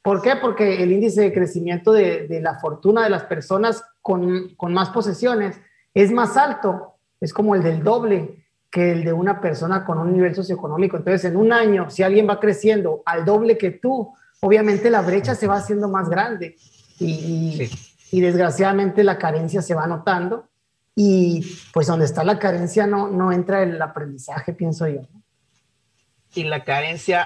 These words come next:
Speaker 2: arriba y los trabajos. Ando contigo, eso, esa parte musical en mí,
Speaker 1: ¿Es, es, es rap
Speaker 2: anda
Speaker 1: ese
Speaker 2: con
Speaker 1: o qué?
Speaker 2: todo. ¿Eh?
Speaker 1: ¿Es rap?
Speaker 2: No, este de Panteón, si no estoy mal, Panteón Rococó.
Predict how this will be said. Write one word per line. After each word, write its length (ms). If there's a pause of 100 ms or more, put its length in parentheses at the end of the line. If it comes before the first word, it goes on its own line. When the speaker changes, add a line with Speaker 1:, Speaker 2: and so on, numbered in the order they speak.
(100)
Speaker 2:
arriba 460
y 60
los 160
trabajos. 400 (380)
Ando 320
contigo, 500
eso, 220
esa 220
parte 520
musical 580
en 160
mí, 140
Speaker 1:
¿Es, 340
es, 220
es 200
rap 260
Speaker 2:
anda 100
Speaker 1:
ese 160
Speaker 2:
con 80
Speaker 1:
o 20
qué? 200
Speaker 2:
todo. 280 (1000)
¿Eh? 240 (320)
Speaker 1:
¿Es 180
rap? 360
Speaker 2:
No, 200
este 360
de 240
Panteón, 540
si 120
no 80
estoy 220
mal, 240
Panteón 340
Rococó. 520